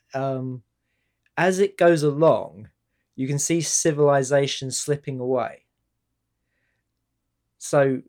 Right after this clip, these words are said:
you know, it, the, the landscape gets a lo-, a lot more sparse. He sees, like, uh, what's left of, like, uh, Indian, um, teepees. Uh, the, the people on the train get rougher.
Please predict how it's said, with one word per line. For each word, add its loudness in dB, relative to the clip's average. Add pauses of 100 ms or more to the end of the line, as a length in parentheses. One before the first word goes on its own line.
you 0
know, 0 (640)
it, -2
the, 0
the -4
landscape -2
gets -6
a -8
lo-, -6 (360)
a -6
lot -4
more -14
sparse. -2
He -16
sees, -12
like, -12 (220)
uh, -12 (140)
what's -14
left -14
of, -20 (100)
like, -16 (120)
uh, -14 (560)
Indian, -10
um, -14 (400)
teepees. -6 (680)
Uh, -6 (120)
the, -6 (180)
the -6
people -4
on -6
the -10
train -4
get -8
rougher. -4